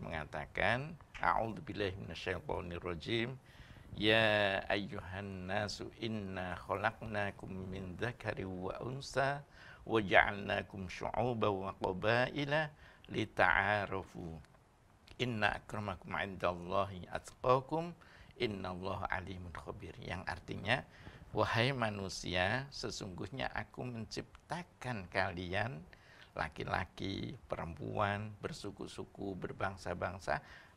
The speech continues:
agar kalian berkenalan." Nah, sudah menjadi sunnatullah,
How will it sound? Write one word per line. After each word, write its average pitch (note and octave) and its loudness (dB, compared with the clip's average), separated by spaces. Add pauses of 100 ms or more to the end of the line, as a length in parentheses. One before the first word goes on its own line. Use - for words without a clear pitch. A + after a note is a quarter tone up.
(140)
agar C3+ 0
kalian A2 -2
berkenalan." G2+ -6 (1200)
Nah, - -12 (760)
sudah D3 8
menjadi C3+ 0
sunnatullah, B2 2